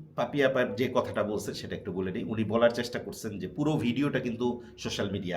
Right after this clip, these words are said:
আসে নাই। যাই হোক, যেটা আসছে সেটাই আমি বলতেছি। প্রবাসীদের তাদের বাবা মা লক্ষ লক্ষ টাকা দিয়ে তাদেরকে বিদেশ পাঠায়, এবং তাদের দায়িত্ব বাবা মাকে টাকা পাঠানো, এবং তাদেরকে কেন রাজনীতিতে আসতে হবে কিংবা তাদেরকে কেন ভোটার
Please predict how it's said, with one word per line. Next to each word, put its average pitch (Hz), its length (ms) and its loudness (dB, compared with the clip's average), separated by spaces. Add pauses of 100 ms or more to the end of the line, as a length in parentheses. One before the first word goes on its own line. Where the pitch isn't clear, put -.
আসে - 160 -6
নাই। 71 240 -12
যাই 104 140 0
হোক, 147 100 -2 (380)
যেটা 110 260 4
আসছে - 280 0
সেটাই 113 320 -2
আমি 90 140 -4
বলতেছি। 87 420 -8 (560)
প্রবাসীদের 123 520 4 (320)
তাদের 107 220 0
বাবা 110 300 4
মা 110 140 4
লক্ষ 120 260 0
লক্ষ 107 240 -4
টাকা 98 280 0
দিয়ে 101 160 -2
তাদেরকে 87 340 -6
বিদেশ 92 320 -4
পাঠায়, - 340 -4 (480)
এবং 127 180 0
তাদের 147 360 4
দায়িত্ব - 760 2 (380)
বাবা 123 240 4
মাকে 104 240 2
টাকা 113 240 0
পাঠানো, 104 520 -4 (380)
এবং 123 280 -2
তাদেরকে 147 520 2 (200)
কেন 117 240 4
রাজনীতিতে 113 500 0
আসতে 95 280 -4
হবে 120 140 -2 (140)
কিংবা 180 420 2 (400)
তাদেরকে 151 460 4
কেন 127 240 0
ভোটার 131 480 0